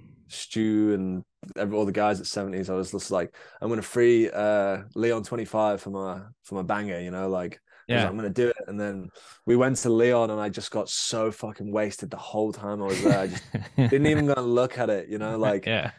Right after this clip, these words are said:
Speaker 1: we didn't even, I, I saw stories of, like, all the ho-, 'cause it, it's, like, a legendary thing, you know, like,
Speaker 2: Yeah.
Speaker 1: and e-, everyone went and took a photo and stuff. And I was like, when we left, I was in the airport and I was like, "F-, I didn't even go." I was like, "I've been here for, like,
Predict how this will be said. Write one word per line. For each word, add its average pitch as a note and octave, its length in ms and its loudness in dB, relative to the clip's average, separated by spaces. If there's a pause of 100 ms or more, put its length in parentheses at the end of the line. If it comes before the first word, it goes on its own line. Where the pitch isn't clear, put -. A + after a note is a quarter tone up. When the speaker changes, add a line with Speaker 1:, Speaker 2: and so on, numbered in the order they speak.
Speaker 1:
we A2+ 120 0
didn't C3 220 0
even, B2+ 320 -2
I, B2 220 2
I C3 60 2
saw D3 320 6
stories C3+ 440 4
of, G#2+ 80 -6
like, A2+ 160 -2
all C3 100 2
the A#2+ 100 2
ho-, B2+ 180 -4
'cause B2+ 120 -6
it, - 100 -10 (360)
it's, - 120 -2
like, E3 100 6
a B2+ 40 6
legendary B2 580 4
thing, G#2+ 260 -8
you G#2 60 -4
know, A2+ 180 -2
like, G#2 300 0
Speaker 2:
Yeah. A2+ 240 4
Speaker 1:
and G2+ 160 -6 (100)
e-, - 20 -8 (200)
everyone C3 420 4
went A#2+ 160 -2
and A2 100 -12
took A2+ 180 -4
a A2 40 0
photo A2+ 460 2
and G#2+ 100 -6
stuff. G#2+ 280 -2
And G#2+ 100 -6
I A2 60 -2
was G#2+ 120 -4
like, G2+ 220 -2 (240)
when B2+ 160 2
we C#3 60 6
left, C3 340 4
I - 20 4
was A#2+ 100 2
in B2+ 60 -4
the B2 60 -2
airport C3 220 -4
and A#2 80 -6
I - 20 -6
was G#2 100 -6
like, G#2+ 80 -6
"F-, - 180 -14
I B2 120 -2
didn't E3 160 4
even C3 180 0
go." C3 300 4
I - 20 4
was A#2 100 0
like, A#2 160 0
"I've E3+ 80 0
been D3+ 120 0
here C#3+ 100 2
for, C3+ 80 0
like, B2 160 2